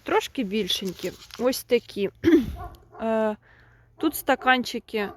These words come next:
е, півлітрові, якщо не помиляюсь. Е, ці по сто гривень. Також є ще більші по сто п'ятдесят гривень.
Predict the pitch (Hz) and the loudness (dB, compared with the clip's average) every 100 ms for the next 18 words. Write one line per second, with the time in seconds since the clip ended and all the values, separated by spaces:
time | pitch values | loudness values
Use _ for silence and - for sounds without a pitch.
0 | - 208 202 208 - - 262 220 214 - | -10 -8 -8 -10 -14 -8 -6 -2 -4 -2
1 | 190 180 208 339 427 _ 403 - - - | -2 0 0 -2 -2 _ -18 -18 -20 -14
2 | 208 - 285 269 247 247 254 247 254 247 | -10 -6 0 0 -2 -4 -2 0 2 2
3 | - - - - - - - - 220 359 | -2 -14 -16 -18 -20 -20 -12 -2 -2 -2
4 | - 339 - 262 294 - - - 196 202 | 4 4 4 0 -2 -2 -12 -6 -4 -2
5 | 220 254 320 480 508 - - - - 392 | -2 0 2 0 -2 -14 -20 -20 -18 -16
6 | - - - 269 403 - 247 220 269 359 | -16 -20 -6 -2 -2 -4 -6 -4 -4 -4
7 | 392 - - 233 208 190 214 247 339 - | -8 -10 -8 -2 -2 -2 -8 -8 -8 -6
8 | 392 480 381 - - - _ - - - | -6 -6 -12 -16 -18 -20 _ -18 -16 -18
9 | - - - 349 - - - 311 381 285 | -20 -20 -2 0 0 -2 -8 -6 -4 -4
10 | 233 - 190 160 196 196 185 196 180 | -4 -6 -6 -6 -8 -12 -10 -10 -12